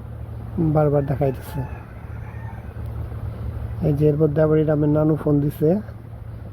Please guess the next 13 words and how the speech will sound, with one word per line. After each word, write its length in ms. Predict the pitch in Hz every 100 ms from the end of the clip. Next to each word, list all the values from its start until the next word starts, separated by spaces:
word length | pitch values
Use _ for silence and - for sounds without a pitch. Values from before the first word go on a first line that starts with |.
| -
ইরাম 200 | 175 165
একা 160 | 160 156
একাই 220 | 156 156
রিসিভ 240 | 156 156 165
করতে 220 | 156 143
পারে 220 | 143 143 143
ফোন, 240 | - 147 180 - - - - - - - -
রিসিভ 240 | 147 143 -
করে 160 | 156 151
নানুর 220 | 147 151
সাথে 220 | 156 147
কথা 180 | 147 135
বলতেছে। 440 | 135 131 127 -